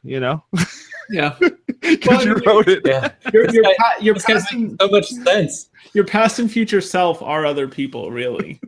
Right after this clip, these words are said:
Speaker 2: So
Speaker 1: <laughs> They totally are. They totally are. <laughs> That's awesome. So, yeah, so your, your site is definitely not W P Beginner, where W P Beginner would be like,
Speaker 2: Yeah.
Speaker 1: you know, "We wrote this article
Speaker 3: Right.
Speaker 1: about this thing that I just built for someone else."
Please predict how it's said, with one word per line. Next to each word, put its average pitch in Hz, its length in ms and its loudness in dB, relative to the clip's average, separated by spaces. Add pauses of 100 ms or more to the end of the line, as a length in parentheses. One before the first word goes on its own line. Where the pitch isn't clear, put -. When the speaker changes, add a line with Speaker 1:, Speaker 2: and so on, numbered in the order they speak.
Speaker 2:
So - 260 -8
Speaker 1:
<laughs> - 220 -6
They - 100 -6
totally 165 340 -4
are. 123 260 -2
They 135 140 -8
totally 143 300 -10
are. 135 280 -6
<laughs> - 20 -12 (1600)
That's 143 220 -2
awesome. 123 420 -2
So, 165 280 4
yeah, 143 340 0
so 175 280 0 (120)
your, 185 180 0 (120)
your 208 180 -2
site 220 280 0
is 147 160 -2
definitely 160 340 -2
not 131 320 -2
W 135 240 -2
P 143 100 -12
Beginner, 120 460 -6
where 117 160 -6
W 120 240 -4
P 123 120 -8
Beginner 120 380 -6
would 110 160 -4
be 110 160 -6
like, 107 340 -4
Speaker 2:
Yeah. 117 100 -8
Speaker 1:
you 107 120 -10
know, 104 160 -4 (200)
"We 135 100 -2
wrote 139 220 0
this - 280 -4
article 135 560 0
Speaker 3:
Right. - 100 0
Speaker 1:
about 127 300 2
this 131 220 -4
thing 127 320 -2
that 120 120 0
I 120 120 -2
just 120 340 -8
built 131 300 -2
for 131 200 -6
someone 120 360 -8
else." 110 320 -4